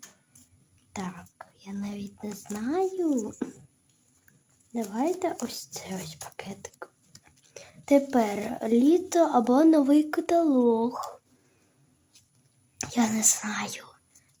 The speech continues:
Давайте ось це ось літо. А новий каталог вже відкриємо завтра. Літо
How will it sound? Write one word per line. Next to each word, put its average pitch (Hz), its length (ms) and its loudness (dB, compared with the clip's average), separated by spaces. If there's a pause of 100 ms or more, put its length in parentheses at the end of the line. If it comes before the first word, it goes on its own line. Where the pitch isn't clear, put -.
Давайте 285 560 2
ось 262 160 -4
це 220 140 0
ось 220 260 -6
літо. 214 480 -6 (680)
А 240 80 -2
новий 226 200 0
каталог 233 500 -2
вже 226 340 -2 (420)
відкриємо 233 520 -2
завтра. 196 480 -10 (840)
Літо 190 280 -14